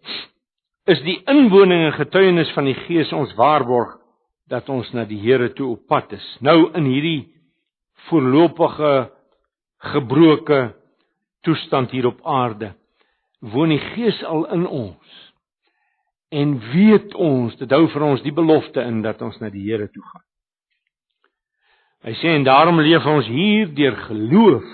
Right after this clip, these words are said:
nie deur te sien." Goed, dit is nou maar twee Korintiërs vyf. Ehm, maar kom ek vat dit net saam. Wat Paulus meer as enigiets anders verlang, is om steeds te lewe wanneer die Here Jesus terugkom.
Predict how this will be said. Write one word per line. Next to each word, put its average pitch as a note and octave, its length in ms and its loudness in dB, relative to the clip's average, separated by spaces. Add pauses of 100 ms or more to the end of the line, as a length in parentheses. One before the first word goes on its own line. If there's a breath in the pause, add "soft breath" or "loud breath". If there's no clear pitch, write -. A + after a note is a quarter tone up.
(120)
nie B2+ 280 -6
deur B2 220 -2 (100)
te A2+ 80 -16
sien." F#2+ 300 -14 (540 loud breath)
Goed, C4+ 240 0
dit A#3 180 4
is C#4+ 180 -4
nou B3 100 -2
maar A3+ 180 2
twee G3+ 160 2
Korintiërs D3+ 580 -2 (140)
vyf. B2+ 400 -2 (1000)
Ehm, A2+ 380 -2 (720)
maar - 100 -2
kom G3 160 0
ek - 120 0
vat F3+ 160 4
dit C#3 140 0
net D#3 220 -2
saam. G3+ 480 2 (400 soft breath)
Wat - 220 -6
Paulus G#3+ 320 4
meer G3+ 200 4
as F3 100 0
enigiets G3 500 2
anders G#3 380 4
verlang, D3+ 560 0
is F3 160 -4
om D#3 180 -4
steeds - 580 -6
te F3 80 -2
lewe C#3+ 460 2
wanneer C3 260 0
die B2 140 -2
Here A#2+ 120 -2
Jesus A#2 420 -6
terugkom. - 360 -16